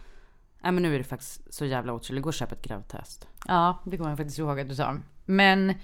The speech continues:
Speaker 2: då var det ju någon gång, Patrik köpte ju ett, men det liksom misslyckades jag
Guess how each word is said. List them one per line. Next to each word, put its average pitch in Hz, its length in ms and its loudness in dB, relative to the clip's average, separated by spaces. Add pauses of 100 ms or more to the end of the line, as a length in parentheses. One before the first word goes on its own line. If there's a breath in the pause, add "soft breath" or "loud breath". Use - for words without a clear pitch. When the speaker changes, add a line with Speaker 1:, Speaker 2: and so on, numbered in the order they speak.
(680 soft breath)
Speaker 2:
då 247 160 8
var 240 80 10
det 247 60 8
ju 240 80 8
någon 233 340 10
gång, 180 320 6
Patrik 220 360 6
köpte - 340 0
ju 151 60 6
ett, - 520 2 (260 soft breath)
men 185 220 2
det 196 100 6
liksom 180 360 4
misslyckades - 760 0
jag 165 160 0